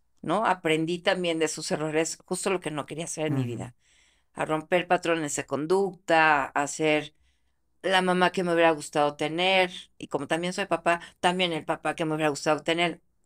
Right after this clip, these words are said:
Speaker 1: y, y, y me equivoco, ¿eh? Ojo, porque uno cuando está chavito dice,
Speaker 2: Ujú.
Speaker 1: "Yo nunca voy a <laughs> hacer esto".
Speaker 2: Y termina uno
Speaker 1: Digo,
Speaker 2: siendo.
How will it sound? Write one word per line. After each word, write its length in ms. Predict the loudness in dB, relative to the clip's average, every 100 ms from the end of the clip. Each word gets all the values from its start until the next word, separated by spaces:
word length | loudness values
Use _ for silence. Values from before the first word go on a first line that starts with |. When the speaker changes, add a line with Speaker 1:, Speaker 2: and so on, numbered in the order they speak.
| _
Speaker 1:
y, 160 | -14 -6
y, 220 | -2 -2 0
y 100 | 0
me 100 | 0
equivoco, 520 | -2 2 2 4 0
¿eh? 180 | 2 2
Ojo, 320 | 2 0 -4
porque 220 | -4 -4 -2
uno 200 | -2 -2
cuando 180 | -6
está 200 | -2 -4
chavito 400 | -2 -4 -4 -4
dice, 380 | -4 -2 -2 -2 _ _ -8
Speaker 2:
Ujú. 440 | -8 -8 -10 -14 -18 _ -6
Speaker 1:
"Yo 260 | 2 2
nunca 560 | 4 6 6 4 2 2
voy 240 | 6 6 6
a 60 |
<laughs> 0 |
hacer 360 | 0 -2 -4 -2
esto". 680 | -4 -4 -8 -2 2 2 0 _ -4
Speaker 2:
Y 100 | 0
termina 480 | 0 0 -4 -4
uno 200 | 0 0
Speaker 1:
Digo, 40 | 0
Speaker 2:
siendo. 320 | -2 -14